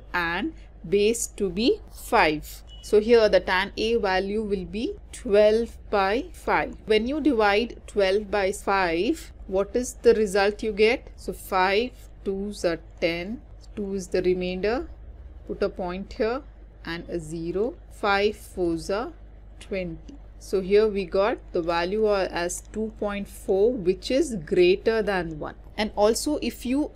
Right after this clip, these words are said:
assume now our acute angle to be this angle, so assuming our acute angle to be here, now our perpendicular will be the opposite of acute angle. So this will be our perpendicular and this will be our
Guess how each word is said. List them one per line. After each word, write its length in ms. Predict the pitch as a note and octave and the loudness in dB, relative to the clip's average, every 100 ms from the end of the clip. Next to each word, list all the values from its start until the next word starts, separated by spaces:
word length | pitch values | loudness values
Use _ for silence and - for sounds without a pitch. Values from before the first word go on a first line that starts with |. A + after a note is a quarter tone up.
| - | 4
assume 600 | G#3+ F#3+ A3+ B3 B3+ G#3+ | 4 4 0 0 -2 -2
now 300 | F#3+ F#3+ - | 0 -2 -2
our 180 | G#3+ G#3+ | -2 0
acute 500 | F3+ F3+ - A3+ A#3+ - | -2 -4 -4 -2 -2 -2
angle 540 | F3+ F3+ F#3+ G#3+ A#3 - | 0 0 0 0 -2 -4
to 120 | - G3+ | -8 -6
be 280 | G3 G#3 - D#3 | -6 -8 -8 0
this 340 | G3+ C4 - - | 4 4 0 -4
angle, 640 | F3+ E3+ D#3 D3+ D#3+ F3+ D#4+ - - | -2 -2 -4 -4 2 2 2 -4 -18
so 120 | - - | -2 2
assuming 500 | G#3 G#3 A#3 C#4 A3+ | 4 4 4 4 4
our 120 | A3+ | 2
acute 340 | G3 - A#3 | 0 -2 -2
angle 400 | - G3 G3 G#3+ A3+ | 0 -2 0 0 0
to 160 | A#3 | -4
be 260 | F#3 G3 G#3 | -2 -2 -2
here, 380 | G3+ F#3+ F#3+ A3 | 4 6 6 6
now 400 | A3 F3 F3+ A3+ - | 0 -2 0 -2 -4
our 200 | F3 F3 | -4 -2
perpendicular 840 | - G3+ G#3+ G#3 G#3+ G#3+ A3 A#3 | -2 -2 -2 -2 -2 -2 2 2
will 180 | G3+ G3 | 2 -2
be 140 | F3+ | -4
the 120 | G3 F#3 | -4 -2
opposite 440 | F3+ - F#3+ G#3+ | -2 0 0 0
of 100 | G#3 | 0
acute 320 | F#3+ - G#3 - | -2 -4 -6 -4
angle. 560 | F#3+ F#3+ G3 A3+ E4 - - - - | -4 -4 0 2 0 -2 -18 -20 -18
So 100 | - | -10
this 220 | F3 G#3 A#3+ | -4 -4 -4
will 140 | A3 | 2
be 100 | G#3+ | 2
our 100 | G#3 - - - | 2 -4 -6 0
perpendicular 680 | F#3+ G#3 G3+ G#3 A3 A#3+ - | 2 2 0 0 2 2 2
and 220 | F#3+ F3+ | -2 0
this 180 | G3 - | 0 -2
will 160 | F#3+ | -2
be 180 | E3+ F3+ | 0 0
our 220 | G3 B3 | 2 0